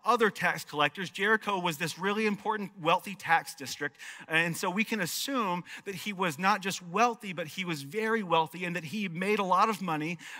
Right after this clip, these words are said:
by doing things that others found unethical and inappropriate, that he had abused his, his power to take advantage of others.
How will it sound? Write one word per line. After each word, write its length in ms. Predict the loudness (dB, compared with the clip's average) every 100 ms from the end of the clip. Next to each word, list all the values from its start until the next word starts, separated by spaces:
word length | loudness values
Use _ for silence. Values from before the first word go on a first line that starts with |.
| -2
by 140 | -2
doing 400 | 0 -2 0 0
things 280 | -2 -4 -6
that 100 | -6
others 400 | -2 0 0 -2
found 380 | -4 0 2 2 0
unethical 720 | -4 -2 -4 -2 -4 0 0
and 100 | 0
inappropriate, 760 | -4 -6 -2 -2 -2 -2 -4
that 80 | -4
he 140 | -8 -4
had 100 | -4
abused 580 | -6 -6 -2 -2 -2 -8 -16 -6
his, 200 | -6 -6 -8
his 200 | -8 -8
power 640 | -4 0 2 4 2 0 -4 -14
to 80 | -4
take 180 | -4 -2
advantage 540 | -2 2 2 2 -2
of 140 | -6 -2
others. 480 | 0 0 -2 -4